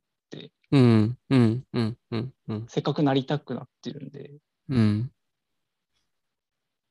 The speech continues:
Speaker 2: いや、
Speaker 1: っていうの、
Speaker 2: いいですね。
Speaker 1: っていうのと、まあ、それはそれとして、自分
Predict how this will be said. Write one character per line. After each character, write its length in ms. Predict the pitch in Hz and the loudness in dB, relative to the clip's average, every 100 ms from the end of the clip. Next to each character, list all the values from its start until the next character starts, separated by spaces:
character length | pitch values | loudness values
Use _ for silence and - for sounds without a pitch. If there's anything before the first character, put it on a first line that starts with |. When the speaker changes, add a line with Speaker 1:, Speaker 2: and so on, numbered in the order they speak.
| _ _ | _ _
Speaker 2:
い 60 | 135 | 2
や、 100 | 110 | 4
Speaker 1:
っ 20 | |
て 80 | 104 | 4
い 80 | 214 | 2
う 20 | |
の、 20 | |
Speaker 2:
い 0 | |
い 40 | 208 | 0
で 20 | |
す 60 | 190 | -4
ね。 80 | |
Speaker 1:
っ 20 | 131 | -2
て 140 | 220 | -2
い 80 | 226 | 0
う 80 | 233 | -2
の 120 | 208 | -4
と、 220 | - 214 | -6 -6
ま 80 | 165 | -6
あ、 20 | |
そ 140 | 156 | -8
れ 100 | 233 | -8
は 100 | 262 | -8
そ 140 | 254 240 | -10 -12
れ 100 | 226 | -14
と 120 | 226 | -10
し 140 | - | -12
て、 340 | - 190 - _ _ _ _ _ _ _ _ _ - | -8 -10 -10 _ _ _ _ _ _ _ _ _ -14
自 280 | 131 156 190 | -6 -4 -2
分 440 | 254 320 349 339 | 0 -2 -4 -14